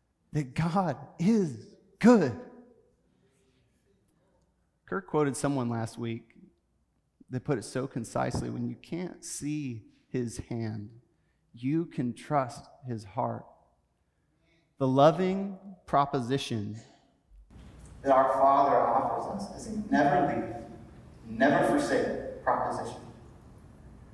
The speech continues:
Be strong and courageous. Do not be afraid or terrified because of them,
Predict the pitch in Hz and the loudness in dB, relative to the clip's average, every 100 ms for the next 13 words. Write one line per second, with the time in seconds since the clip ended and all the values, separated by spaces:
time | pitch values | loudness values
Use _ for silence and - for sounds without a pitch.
0 | - - - 277 - - 269 247 - - | -20 -6 0 2 2 -4 0 4 4 4
1 | - - - - 123 123 120 117 117 113 | 0 -4 -8 -10 -8 -6 -4 -2 -2 -4
2 | - - - - - - - - 135 - | -8 -12 -16 -18 -20 -20 -10 0 2 4
3 | 135 165 - 160 156 - 131 123 - - | 4 4 4 2 2 2 2 2 0 0
4 | - - - 262 - - - - - - | -2 0 2 2 2 2 0 -2 -2 -2
5 | - - - | -4 -8 -12